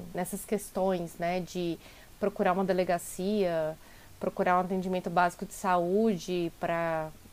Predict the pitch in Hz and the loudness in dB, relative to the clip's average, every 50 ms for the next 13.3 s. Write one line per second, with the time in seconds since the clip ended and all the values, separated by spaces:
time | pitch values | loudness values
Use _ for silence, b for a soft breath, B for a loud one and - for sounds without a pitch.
0 | - - - - 147 147 151 165 175 175 170 - - 185 165 160 170 170 - 165 | -16 -8 -6 -4 -2 -2 0 0 0 -2 -2 -2 0 2 2 2 2 2 2 0
1 | 165 160 170 160 - - 175 175 170 156 160 180 175 170 180 170 - - 180 - | 0 0 -2 -6 -6 -4 -4 -2 -2 -2 0 0 0 0 -2 -4 -6 -8 -8 -6
2 | - 185 - - - 185 165 165 180 175 - 175 175 160 156 156 156 156 165 185 | -8 -10 -10 -6 -2 0 2 2 0 0 -4 -6 -6 -6 -6 -6 -6 -6 -6 -6
3 | 190 - 180 165 - - 180 170 156 170 175 - 190 185 175 - - - 180 185 | -8 -10 -12 -10 -6 -4 -4 -4 -4 -4 -4 -2 -2 -2 -4 -6 -10 -6 -2 0
4 | 196 190 185 180 - - 208 196 190 185 180 180 190 190 - 185 180 185 180 180 | 0 0 0 -2 0 2 2 4 4 2 2 0 -2 -2 -4 -4 -4 -2 0 0
5 | 170 165 156 151 - 151 - 170 175 175 160 175 165 175 - - - - - 170 | -2 -2 -4 -8 -10 -10 -8 -4 -2 -2 0 0 0 0 -2 -2 -4 -4 -4 -2
6 | 160 143 - B B B B B B B B B B B B B B - - - | -2 -4 -6 B B B B B B B B B B B B B B -10 -2 2
7 | 170 170 165 170 185 185 185 180 175 185 180 170 170 175 - - - - 180 170 | 2 2 4 4 4 4 4 4 4 2 2 2 0 0 -2 -6 -4 -2 -2 -2
8 | - - 175 165 175 175 170 170 165 165 165 175 175 175 170 - - 175 165 - | -2 -2 -4 -2 -2 -2 -2 -2 -4 -4 -4 -2 -2 -2 -2 -4 -6 -8 -6 -6
9 | 175 - - - 185 170 165 170 185 190 - 302 196 196 202 214 214 214 - 269 | -8 -6 -4 0 2 2 4 4 4 6 6 4 6 4 4 6 6 6 6 4
10 | 277 277 247 233 254 233 - - 214 202 190 185 180 170 165 165 - 185 175 175 | 0 0 2 2 0 0 -2 -2 0 0 0 0 -2 -2 -4 -2 -2 -2 -2 -2
11 | 175 180 170 165 180 165 165 160 160 160 - 175 170 165 - - 180 175 170 170 | -2 -2 -2 -2 0 2 2 2 2 0 -4 -8 -8 -8 -6 -2 2 2 2 2
12 | 160 175 190 202 185 175 180 175 175 - - 180 170 - 180 165 165 170 180 180 | 2 2 2 0 0 -2 -4 -6 -6 -6 -8 -10 -8 -4 -2 0 0 0 0 -2
13 | 170 170 165 165 175 | -4 -6 -8 -8 -10